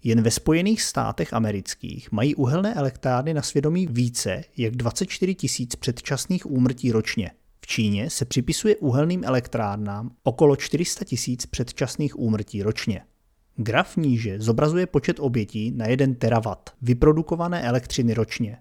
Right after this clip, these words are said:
což je jeden milion megawatt ročně. Jaderná energetika vítězí i přesto,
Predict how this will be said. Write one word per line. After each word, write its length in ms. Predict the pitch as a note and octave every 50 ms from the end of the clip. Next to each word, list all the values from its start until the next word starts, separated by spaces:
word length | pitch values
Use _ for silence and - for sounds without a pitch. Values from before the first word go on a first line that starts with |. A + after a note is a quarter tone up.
| _ _
což 280 | - - C3 B2 B2
je 60 | G3 G3+
jeden 400 | F3 D3 C#3 D3+ D#3+ D3+ C#3 C3+
milion 420 | C3 C3 C3+ C3+ C#3 C#3 C#3 C3+
megawatt 560 | B2+ A#2 A#2+ A#2 A#2+ B2 A#2 C3 B2 - -
ročně. 460 | B2 A2 G#2+ - - - A#2+ F#2+ - - _ _ _ _ _
Jaderná 480 | C3+ A2 A#2 C#3+ - F#3 G#3 G#3 - G#3+
energetika 680 | D#3 C3+ B2 C3 C3 B2+ G2+ - A#2 A2 - A2+ G#2+ G#2
vítězí 560 | G#2+ A#2+ A#2+ B2 - D3+ D3 D#3 F3 B3 A#3
i 40 | -
přesto, 560 | - - D3 A#2+ - - - - G#2+ B2